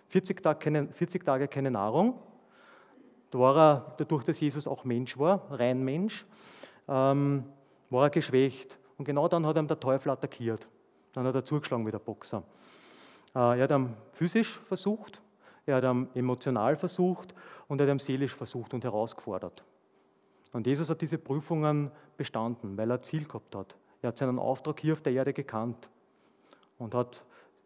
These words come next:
diesen Versuchungen des Satans hier widerstanden. Und wir müssen mit ähnlichen Kampfsequenzen oder wir müssen uns auf ähnliche Kampfsequenzen einstellen. Und es gibt im Gegensatz zum sportlichen Wettkampf beim Kampf mit dem Teufel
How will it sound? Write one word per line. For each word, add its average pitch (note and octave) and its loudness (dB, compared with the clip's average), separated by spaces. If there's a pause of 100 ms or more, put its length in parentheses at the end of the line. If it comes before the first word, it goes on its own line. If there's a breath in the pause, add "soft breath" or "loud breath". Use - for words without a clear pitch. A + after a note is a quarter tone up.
(320)
diesen C#3+ 0
Versuchungen D3 -2
des C3 -6
Satans C3 -2 (320 loud breath)
hier C3+ 4 (120)
widerstanden. G2+ -4 (580 soft breath)
Und C3 -4
wir D#3 6
müssen F#3+ 6
mit G3 8
ähnlichen D#3 6 (100)
Kampfsequenzen A#2 -2
oder B2+ -2
wir C#3 2
müssen D#3 -2
uns D#3 -4
auf D#3 -2
ähnliche D#3+ 0
Kampfsequenzen D3 -4 (400 loud breath)
einstellen. G2+ -4 (880 soft breath)
Und D3 4
es D#3 4
gibt - 6
im E3+ 4
Gegensatz G3 6
zum F#3+ 2
sportlichen E3+ 4
Wettkampf G3 2 (420 soft breath)
beim D3+ 0
Kampf C#3 4
mit D#3+ 0
dem F3 0
Teufel D#3 6